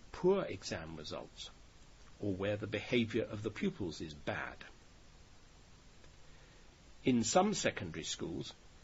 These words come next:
there are not enough places for all the children who would like to go there.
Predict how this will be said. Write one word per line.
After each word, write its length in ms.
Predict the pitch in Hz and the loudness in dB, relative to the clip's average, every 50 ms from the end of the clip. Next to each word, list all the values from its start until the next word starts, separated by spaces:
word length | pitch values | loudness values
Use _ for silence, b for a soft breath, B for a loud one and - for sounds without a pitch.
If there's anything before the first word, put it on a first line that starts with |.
| - - - | -20 -18 -12
there 220 | - 123 117 117 - | -4 -2 0 0 2
are 160 | 131 117 117 | 2 2 2
not 240 | 113 113 120 - - | 2 2 0 4 4
enough 320 | 131 127 139 - - - | 4 6 4 2 0 -4
places 500 | - 151 156 - - - 71 - - - - - - - | -2 0 0 0 0 -2 -4 -6 -8 -10 -10 -14 -12 -2
for 120 | - 123 | -2 0
all 220 | - 117 110 101 101 | 2 2 2 2 2
the 100 | 107 117 | 0 0
children 400 | - - 110 92 90 98 104 107 | 0 0 -2 -2 -2 -2 -4 -4
who 140 | 104 - 117 | 0 2 4
would 160 | 117 120 113 | 4 4 4
like 220 | 104 85 - - - | 2 -4 -4 -6 -6
to 100 | - 113 | -4 0
go 240 | - 160 170 185 | 2 4 4 4
there. 220 | 165 - 73 57 | 2 0 -4 -6